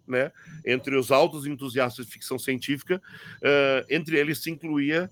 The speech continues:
o Isaac Asimov, né? Que apesar das inconsistências científicas da série, a achava extremamente divertida,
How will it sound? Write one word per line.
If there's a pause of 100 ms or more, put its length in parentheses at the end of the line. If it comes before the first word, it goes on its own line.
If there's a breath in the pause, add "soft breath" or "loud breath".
(460)
o
Isaac
Asimov, (400)
né? (280 soft breath)
Que
apesar
das
inconsistências
científicas
da
série, (420 soft breath)
a
achava
extremamente
divertida,